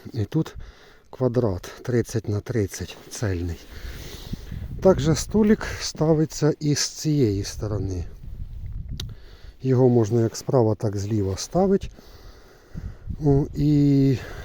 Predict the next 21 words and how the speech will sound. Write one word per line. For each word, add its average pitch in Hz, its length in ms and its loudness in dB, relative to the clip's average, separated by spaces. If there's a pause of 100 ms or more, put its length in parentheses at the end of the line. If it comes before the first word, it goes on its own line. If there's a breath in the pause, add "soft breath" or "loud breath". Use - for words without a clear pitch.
(180 loud breath)
якби, 117 680 2 (140)
ну, 196 280 8 (960 loud breath)
якщо 127 360 4
вам 120 220 6
не 113 120 6
з 101 80 0
руки 147 420 4
або 104 640 0 (1080 loud breath)
по-іншому 123 540 4
не 117 120 6
можна 113 300 4
трактором 113 560 -2
стати, - 340 0 (240)
тому, 123 300 4 (760 loud breath)
тому 151 200 8
я 120 120 8
придумав 107 580 4
отак. 101 500 -4
Ну, 110 460 0
чесно 160 320 -2
сказати, 151 460 0